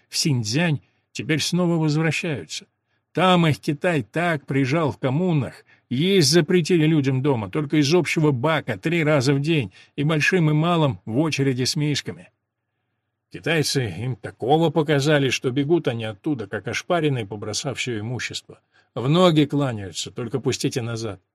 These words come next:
«Что тут хорошего?» — помрачнел Казангаб, и губы его задрожали от гнева. С ним такое случалось крайне редко, и так же редко, если не сказать почти никогда, не говорил он таким тоном с сыном,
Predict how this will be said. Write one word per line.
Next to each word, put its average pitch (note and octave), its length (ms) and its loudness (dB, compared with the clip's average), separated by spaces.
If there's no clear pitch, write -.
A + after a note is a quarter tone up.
«Что - 320 -12
тут G2+ 220 -8
хорошего?» — A2+ 640 -4
помрачнел G#2 600 -6
Казангаб, G#2+ 600 -4
и E2+ 120 -14
губы A#2+ 320 2
его B2+ 160 4
задрожали B2 520 0
от B2+ 140 -4
гнева. A2 500 -6
С - 140 -8
ним A#2+ 160 -10
такое C3 260 -4
случалось A#2+ 520 -4
крайне A#2+ 340 -6
редко, C3+ 320 -4
и F2 40 -16
так A2+ 220 -8
же G#2 120 -4
редко, C3+ 400 -4
если G#2+ 260 -4
не G#2 60 -6
сказать G#2+ 400 -6
почти - 280 -8
никогда, G#2+ 560 -4
не D#3+ 140 4
говорил D3 420 2
он F#2 200 -8
таким G2 340 -10
тоном A#2 300 -6
с - 60 -4
сыном, D3 460 0